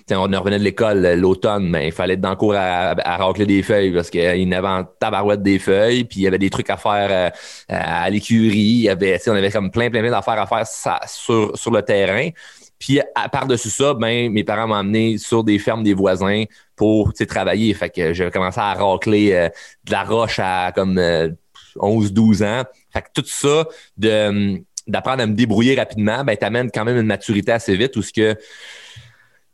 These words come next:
sais, les, les, les, les gens que malheureusement, leurs parents, c'est pas qu'ils font ça pour mal faire, mais sont inconscients, qu'ils font tout pour eux, tout à leur place, puis ils ont, ils ont tellement peur qu'ils se plantent que, que c'est ça, ils vont t-, les surprotéger. Mais ça fait pas des adultes très, très matures ou des gens avec une bonne confiance.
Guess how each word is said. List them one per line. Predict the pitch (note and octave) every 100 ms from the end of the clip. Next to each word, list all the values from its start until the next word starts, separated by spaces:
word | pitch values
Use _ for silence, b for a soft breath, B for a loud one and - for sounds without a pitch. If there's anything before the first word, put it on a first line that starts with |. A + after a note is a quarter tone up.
| -
sais, | B2
les, | A#2+ A2
les, | G#2+
les, | G#2 G2+
les | G#2
gens | F#2+ A#2+
que | C3 G#2+
malheureusement, | G2+ A#2+ C3 C3 C3 G#2 C3+
leurs | B2+ F2+
parents, | G#2+ G#2+ B2+
c'est | B2 F#2+
pas | B2
qu'ils | A#2 -
font | A2
ça | C3
pour | A#2+
mal | G2+
faire, | C3 C#3+
mais | A2
sont | - G#2
inconscients, | A2 A2 G2 C#3
qu'ils | D3
font | - G#2+
tout | G#2 D3
pour | - C3 A#2
eux, | C#3+ D3+
tout | C3
à | B2+
leur | A#2 A2+
place, | C3 B2 C3+ -
puis | G#2+
ils | G2+
ont, | G#2 G3 _ _ -
ils | A#2
ont | G#2
tellement | - C#3+ C#3 A#2+
peur | C#3 C3+
qu'ils | - A2+
se |
plantent | - A2+ B2+ C#3 A2+
que, | A2+ G2 F#2+ F2+
que | F#2 F#2+
c'est | -
ça, | G#2 F#2+
ils | G2
vont | G#2
t-, | - - - -
les | A#2+
surprotéger. | - C3+ A#2 A2 A2+ F#2+ A#2 D#3+ b b b
Mais | G2
ça | - G2+
fait | G#2
pas | B2+
des | B2+ G2+
adultes | G2 F#2+ A#2+ G2+ -
très, | G2+
très | G2 A2+
matures | A#2 G2 - A#2+
ou | A2+
des | G2+
gens | F2 A2
avec | A2 F#2+
une | F#2+
bonne | F#2+ G2
confiance. | G2 E2+ G2 G#2 -